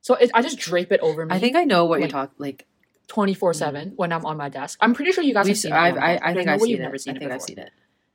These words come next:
Speaker 1: Yeah, yeah, yeah, yeah. It's actually so good. But yeah, that, uh, sorry, that was so pa-, that was so unnecessarily passionate for, like, a fucking
Speaker 2: <laughs>
Speaker 1: ikea blanket, but
Speaker 2: So cute.
Speaker 1: yeah, it's so good. Anyways.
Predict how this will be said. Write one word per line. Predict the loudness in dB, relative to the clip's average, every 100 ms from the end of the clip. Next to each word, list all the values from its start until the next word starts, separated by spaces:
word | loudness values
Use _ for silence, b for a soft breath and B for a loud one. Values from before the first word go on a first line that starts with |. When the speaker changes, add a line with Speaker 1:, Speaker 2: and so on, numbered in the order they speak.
| _ _
Speaker 1:
Yeah, | 2
yeah, | 4 4
yeah, | 4
yeah. | 2 -4 -12 _ _ _ _ _
It's | -4
actually | -4 -2 -2
so | -2 0 0 0
good. | -4 -4 -4 -8 _ _ _ _ _ _ _
But | -6
yeah, | -4
that, | -6 -10 _
uh, | -8
sorry, | -6 -2
that | -2
was | -2
so | -4 -6
pa-, | -2 -2
that | 2
was | 2
so | 2 0
unnecessarily | -2 -4 -8 -8 -6 -6
passionate | -8 -8 -10 -8 -12
for, | -8 -8
like, | -8 -12
a |
fucking | -10 -8 -8
Speaker 2:
<laughs> |
Speaker 1:
ikea | -8 -8 -8 -8
blanket, | -10 -12 -16 -16
but | -16
Speaker 2:
So | -14 -14 -12 -12 -14
cute. | -20 -20 -20 -4
Speaker 1:
yeah, | -4 -4 _ _
it's | 0 0
so | 2 0 0
good. | -6 -12 _ _ _ _ _ _ _ _ _ _
Anyways. | -12 -12 -14 -18 -18